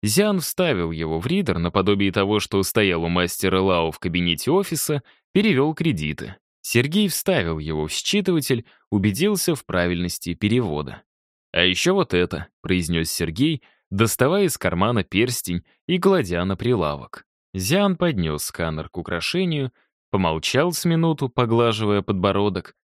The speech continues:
и предложил восемьдесят кредитов. Сергей состроил недовольное лицо, и Зиан, подумав еще с полминуты, сказал: «Хорошо,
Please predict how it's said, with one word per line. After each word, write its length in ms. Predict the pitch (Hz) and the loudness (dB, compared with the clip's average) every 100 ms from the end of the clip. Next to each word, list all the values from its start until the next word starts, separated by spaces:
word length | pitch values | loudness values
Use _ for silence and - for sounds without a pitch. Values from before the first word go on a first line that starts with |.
| _ | _
и 120 | - 190 | -2 0
предложил 760 | 202 208 175 151 90 117 156 | 2 2 4 2 2 2 2
восемьдесят 720 | 82 80 85 - 90 82 87 - | 0 0 0 0 0 0 -2 -2
кредитов. 680 | 110 110 73 69 73 - _ _ _ _ - | -2 -2 -4 -10 -14 -18 _ _ _ _ -2
Сергей 440 | - 127 185 240 | 2 2 2 0
состроил 640 | - 196 - 101 90 85 | 0 -2 0 0 2 2
недовольное 640 | 82 87 92 87 87 85 80 | 2 2 2 2 2 0 -2
лицо, 540 | 76 76 - 185 185 - _ _ | -4 -6 -2 0 0 -4 _ _
и 80 | - | -2
Зиан, 460 | 104 123 196 208 127 | 2 2 2 0 0
подумав 500 | 90 85 87 78 - | 0 0 0 -2 -4
еще 300 | 78 - 82 | -6 -4 -4
с 100 | - | -2
полминуты, 640 | 90 82 82 131 175 160 | -2 0 0 -2 0 -2
сказал: 640 | 135 - 160 85 76 71 - _ _ _ | -2 0 0 0 -4 -6 -12 _ _ _
«Хорошо, 580 | - 180 208 - 104 123 | -2 0 0 -2 -2 -4